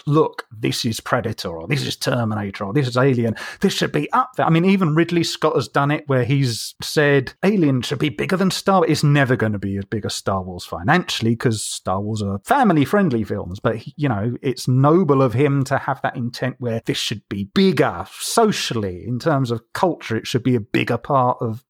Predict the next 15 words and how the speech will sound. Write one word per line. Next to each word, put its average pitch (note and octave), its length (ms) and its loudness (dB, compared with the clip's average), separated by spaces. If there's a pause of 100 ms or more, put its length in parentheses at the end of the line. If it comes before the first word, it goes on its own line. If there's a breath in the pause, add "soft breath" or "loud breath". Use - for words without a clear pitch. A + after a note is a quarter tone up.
(120)
society. C3+ 480 0
These C3 120 0
should - 140 -12
be B2+ 200 2
celebrated C#3+ 840 2
films. G#2+ 640 -2 (160)
Predator, A#3+ 580 2
I F#3+ 60 4
suppose, E3+ 460 2
has D3+ 140 2
always D3+ 280 4
been C#3 220 2
a C#3 100 2
little C#3 480 4
more A#2 720 2